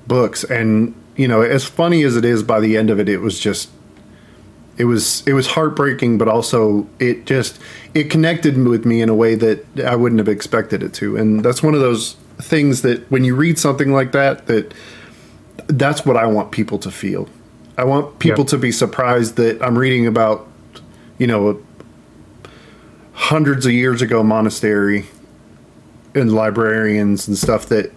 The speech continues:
Speaker 1: I have, you know, I don't have a connection to, but I felt something for them in their situation, and that's, that to me is
Speaker 2: It's like a
Speaker 1: the pinnacle.
Speaker 2: superpower.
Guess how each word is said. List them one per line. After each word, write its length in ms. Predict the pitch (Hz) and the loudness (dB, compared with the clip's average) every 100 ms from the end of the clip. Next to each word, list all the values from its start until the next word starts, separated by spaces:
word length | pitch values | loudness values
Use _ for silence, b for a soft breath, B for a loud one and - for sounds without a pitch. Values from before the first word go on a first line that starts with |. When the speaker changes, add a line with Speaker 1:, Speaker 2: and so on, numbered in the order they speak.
| - | -8
Speaker 1:
I 160 | 120 113 | -4 -2
have, 260 | 127 110 - - | -2 -4 -14 -8
you 100 | 131 | -4
know, 180 | 117 104 - B B B - | -2 -4 -8 B B B -8
I 140 | 139 | -2
don't 240 | 170 160 - | 0 0 -2
have 300 | 151 147 123 | -2 0 0
a 40 | |
connection 460 | 101 113 110 - 98 | 0 0 -2 -2 -6
to, 220 | - 98 | -2 -4
but 340 | 98 104 90 - | 0 -2 -2 -2
I 200 | 113 107 | -2 -2
felt 380 | - 131 127 | -2 -2 0
something 340 | - 107 110 104 | -2 -4 -4 -6
for 200 | - 107 | -4 -4
them 280 | 98 98 92 - | -2 -6 -8 -6
in 100 | 113 | -2
their 100 | 107 | -2
situation, 680 | - 101 - 101 107 - 107 - | -2 -8 -6 -6 -6 -8 -10 -10
and 240 | 113 120 - B B B | -10 -10 -12 B B B
that's, 300 | - 120 - - - - - - - | -4 -4 -4 -12 -20 -20 -20 -20 -10
that 320 | 123 139 143 | -2 -2 0
to 80 | - | 0
me 160 | 117 110 | 2 2
is 320 | 95 - - - - - - - - - - B B B B - - - | 0 -6 -14 -20 -20 -20 -20 -20 -20 -20 -20 B B B B -20 -20 -16
Speaker 2:
It's 120 | - | -6
like 120 | 147 | -4
a 40 | 123 | -2
Speaker 1:
the 80 | |
pinnacle. 420 | - 170 110 - 104 | 0 2 0 0 -4
Speaker 2:
superpower. 140 | - | -6